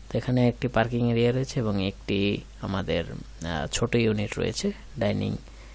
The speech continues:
যার এরিয়া হচ্ছে দশ ফুট এক ইঞ্চি by চোদ্দ ফুট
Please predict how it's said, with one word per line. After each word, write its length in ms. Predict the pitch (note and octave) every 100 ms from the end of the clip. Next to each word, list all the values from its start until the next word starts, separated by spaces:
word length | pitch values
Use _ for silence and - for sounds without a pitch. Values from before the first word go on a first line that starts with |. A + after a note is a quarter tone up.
| - - - - A#2 A2
যার 200 | G#2+ G#2
এরিয়া 320 | G#2 A2 A2
হচ্ছে 180 | G#2+ A2+
দশ 160 | G#2+ G#2
ফুট 140 | - G#2
এক 180 | G#2
ইঞ্চি 180 | G#2+ A2
by 100 | G#2+
চোদ্দ 300 | G#2 G#2 G#2
ফুট 240 | - G#2+